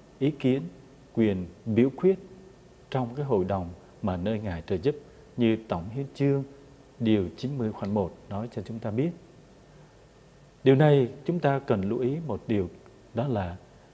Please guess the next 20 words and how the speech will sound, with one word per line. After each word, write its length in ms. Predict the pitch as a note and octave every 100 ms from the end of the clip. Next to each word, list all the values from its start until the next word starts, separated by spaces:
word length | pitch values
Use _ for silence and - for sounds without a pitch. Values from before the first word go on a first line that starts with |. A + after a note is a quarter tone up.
| -
Ngài 260 | A#2+ A#2+ G#2+
có 300 | - A2+ D#3+ - -
toàn 340 | B2+ A2+ G2 G2+ -
quyền, 280 | A2+ A2 F2 - - - - - - - -
nhưng 320 | B2 D#3 D#3 - - - - -
theo 260 | - C3+ C3
Hiến 140 | D3 D3
chương 320 | - C3 B2 B2 - -
điều 100 | G#2
chín 300 | F2 B2+ D3+
mươi 180 | C#3 B2
khoản 240 | A#2+ G#2+ A2+
một 200 | F#2 E2+ - -
nhắc, 180 | D3 F3 -
đó 140 | G#2+ C3
là 240 | G2+ E2+ - - - - - - - - - - - -
về 200 | G#2+ A#2+
vấn 160 | G#2+ D#3
đề 140 | B2
tài 200 | F#2+ G2+